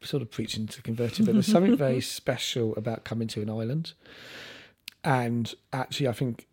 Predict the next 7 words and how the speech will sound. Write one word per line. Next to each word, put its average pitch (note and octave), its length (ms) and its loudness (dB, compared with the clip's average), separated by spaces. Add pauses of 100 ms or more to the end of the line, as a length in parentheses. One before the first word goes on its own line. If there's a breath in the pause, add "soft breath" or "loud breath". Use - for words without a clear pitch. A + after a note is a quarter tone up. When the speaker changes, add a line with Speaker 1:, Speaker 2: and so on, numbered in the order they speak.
Speaker 1:
young C#3 300 -2
people A#2+ 280 -4
feel - 320 -8
that. - 200 -10
They A#2 100 -4
feel A#2+ 460 0
that's, - 400 -6